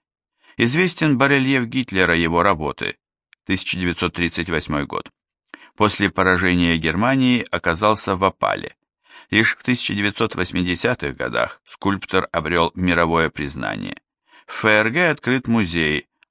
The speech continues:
Арно Брекера. В С Ш А создано общество его имени. Конец примечания. Вождь нацистов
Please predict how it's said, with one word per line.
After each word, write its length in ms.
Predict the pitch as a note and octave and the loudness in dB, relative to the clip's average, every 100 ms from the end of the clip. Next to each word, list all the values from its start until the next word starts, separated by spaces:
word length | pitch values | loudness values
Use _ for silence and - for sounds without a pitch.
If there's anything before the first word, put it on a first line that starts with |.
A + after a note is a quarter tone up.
| - | -2
Арно 600 | E2+ F2 F2 E2+ D#2+ - _ | 0 2 2 2 2 0 _
Брекера. 680 | - F2 D#2+ C2+ - G1+ - _ _ _ _ _ _ _ _ | -4 0 0 0 -4 -4 -6 _ _ _ _ _ _ _ _
В 60 | |
С 140 | - F#2 | -4 -2
Ш 180 | - F2 | 2 4
А 220 | C3 C#3+ _ _ _ | 2 0 _ _ _
создано 560 | - E3 E3 E3 D3 F2 | -2 0 0 0 2 2
общество 720 | E2 - E2 - E2 E2+ - - | 2 0 -2 -2 2 2 2 -2
его 320 | E2 E2+ A2 | -2 0 2
имени. 580 | C#2+ C2 C#2 D2 C#2 - _ _ _ _ _ _ _ - | 0 -2 -2 -2 -2 -6 _ _ _ _ _ _ _ 0
Конец 540 | F#2 F2+ A#2 - - | 4 4 4 0 -6
примечания. 720 | - F#2 D#2+ - A1 A1 A#1 - _ _ _ _ _ _ _ _ _ _ _ _ _ - | 0 2 2 0 -2 -2 -4 -6 _ _ _ _ _ _ _ _ _ _ _ _ _ 0
Вождь 460 | G2 A2 - - | 4 4 2 -2
нацистов 760 | F#2+ E2+ - C3+ - C#2 - | 2 2 2 -2 -2 -6 -8